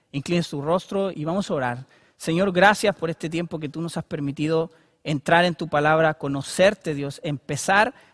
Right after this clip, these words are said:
a buscar de verdad una relación contigo, a de verdad hablar contigo como amigos, como lo que tú eres, Señor,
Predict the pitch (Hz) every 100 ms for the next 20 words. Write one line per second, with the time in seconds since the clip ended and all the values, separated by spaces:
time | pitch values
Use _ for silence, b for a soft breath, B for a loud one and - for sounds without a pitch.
0 | - 151 143 - 180 180 170 147 139 175
1 | 214 208 170 151 147 160 165 156 147 170
2 | 165 160 b b _ 143 147 143 143 143
3 | 143 175 190 - 147 135 147 196 220 202
4 | 160 196 190 180 170 151 143 139 165 247
5 | 214 139 - - b b _ 151 156 147
6 | 156 139 214 233 247 208 - 151 143 139